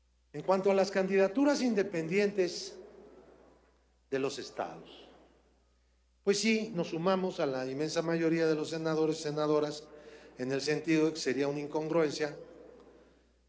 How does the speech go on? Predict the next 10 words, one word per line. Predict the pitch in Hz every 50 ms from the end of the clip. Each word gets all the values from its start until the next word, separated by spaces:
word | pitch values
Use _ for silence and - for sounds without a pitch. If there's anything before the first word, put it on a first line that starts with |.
| _ _ _ _
que | - 147 143 147 147 147 - -
se | - 123
estableciera | 110 - - 127 123 120 127 120 - 151 151 151 147 135
solamente | - 147 151 151 147 143 151 156 147 143 - 143 131 - - - - - - - - - - - - - - -
para | - 120 120 120 120
los | 117 113 -
candidatos | - 120 113 110 117 117 127 143 147 147 - 147 123 -
a | 120 -
puestos | - 151 147 131 - - 143 123 - - - - - - - - - - - - _ _ _ _
federales | - 131 127 131 147 151 156 143 131 135 143 - - - -